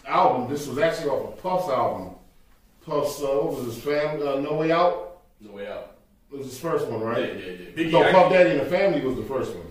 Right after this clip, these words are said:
Speaker 2: Yeah, that was his first one. Biggie actually was the executive producer.
Speaker 1: So that's why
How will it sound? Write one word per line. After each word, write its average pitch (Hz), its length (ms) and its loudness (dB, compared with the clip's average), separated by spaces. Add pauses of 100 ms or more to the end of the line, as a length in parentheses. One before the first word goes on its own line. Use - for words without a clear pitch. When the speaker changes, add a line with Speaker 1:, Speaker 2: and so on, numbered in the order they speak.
Speaker 2:
Yeah, 220 180 2
that - 60 4
was - 120 2
his - 120 -6
first - 200 -2
one. - 120 -10
Biggie - 340 2
actually - 380 0
was 135 200 -10
the 127 180 -12
executive 139 520 -4
producer. 123 500 -8
Speaker 1:
So 143 180 2
that's 165 220 4
why 151 180 2